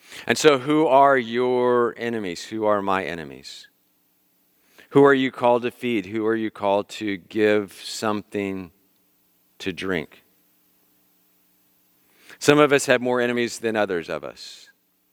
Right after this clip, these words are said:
For some of us, our threshold for enemyhood is pretty low. It's pretty easy to qualify in our world, our lives, our minds. Enemies arise from circumstances in our lives and from the choices of our lives.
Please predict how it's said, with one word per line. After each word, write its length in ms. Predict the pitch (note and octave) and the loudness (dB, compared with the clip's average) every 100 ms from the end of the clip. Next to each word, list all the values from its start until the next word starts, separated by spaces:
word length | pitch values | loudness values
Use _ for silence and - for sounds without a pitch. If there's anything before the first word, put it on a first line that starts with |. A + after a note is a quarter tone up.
| _ _ _ | _ _ _
For 100 | C3+ | 0
some 220 | - D#3 | 4 4
of 160 | D3+ C#3 | 4 4
us, 160 | B2+ | 4
our 160 | C3+ B2+ | 4 2
threshold 600 | - B2 C3+ - C3 A#2+ | 2 2 2 4 0 0
for 120 | A#2+ | -2
enemyhood 460 | A2+ C3+ A#2+ A2 G#2+ | 0 0 0 2 0
is 140 | A2 | -2
pretty 260 | - B2+ A#2+ | -4 -2 4
low. 220 | A#2 A2+ | 4 4
It's 100 | G2+ | 0
pretty 240 | - A#2+ A2 | -6 -6 -4
easy 260 | A2 G#2+ | -4 -4
to 100 | G2+ | -8
qualify 680 | - A#2 A2+ G#2 - F2+ E2+ | -4 2 4 4 0 0 0
in 180 | D#2+ F#2+ | -2 -4
our 140 | F#2+ | -4
world, 340 | F#2 G2+ G2 | -2 0 2
our 160 | E2+ F#2 | 2 2
lives, 380 | F2+ F2+ F2 - | 2 0 -2 -4
our 120 | F2+ | -6
minds. 600 | F2+ F2+ D#2+ C#2 _ _ _ _ _ _ _ _ _ _ _ _ - - | -6 -8 -8 -12 _ _ _ _ _ _ _ _ _ _ _ _ -18 0
Enemies 360 | C3+ D#3 D#3+ C3 | 2 4 2 2
arise 380 | C3+ C3 C3+ | 6 6 6
from 160 | - B2+ | 0 -8
circumstances 1120 | - C#3+ C3+ C3+ - B2 A2+ - A2 G2 - | -4 -2 -2 -6 -4 -4 -4 -6 -6 -6 -6
in 220 | G#2+ A2+ G#2+ | -6 -4 0
our 200 | G#2 G#2 | 2 4
lives 480 | G2+ G2 E2+ E2 G2+ | 4 2 0 -4 -10
and 120 | G#2 | -10
from 200 | A2 G#2 | -8 -6
the 80 | F#2+ | -6
choices 500 | - A#2+ A#2 G#2+ F#2+ | -4 -2 -2 -2 2
of 160 | G2+ | 2
our 140 | F#2+ F#2 | 2 2
lives. 420 | E2 D#2+ E2 | 2 0 -4